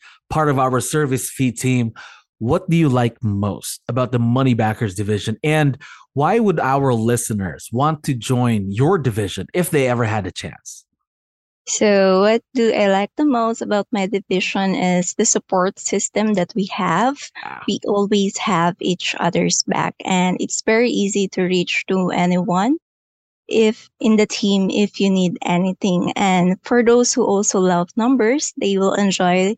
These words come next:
Speaker 2: what they love to do in the Moneybackers division. And most importantly,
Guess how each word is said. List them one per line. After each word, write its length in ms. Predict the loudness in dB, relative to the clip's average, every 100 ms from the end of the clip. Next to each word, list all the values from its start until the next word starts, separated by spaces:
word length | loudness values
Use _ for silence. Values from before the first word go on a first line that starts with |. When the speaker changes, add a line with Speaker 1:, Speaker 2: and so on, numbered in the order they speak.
| 0
Speaker 2:
what 140 | 0 4
they 140 | 4
love 180 | 4 4
to 100 | 0
do 180 | 2 2
in 220 | 4 2
the 80 | 2
Moneybackers 720 | 2 2 0 -2 -2 -2 -2
division. 600 | 0 2 2 2 0 0 0
And 280 | 2 2
most 240 | 2 2 0
importantly, 720 | -2 -2 0 0 0 0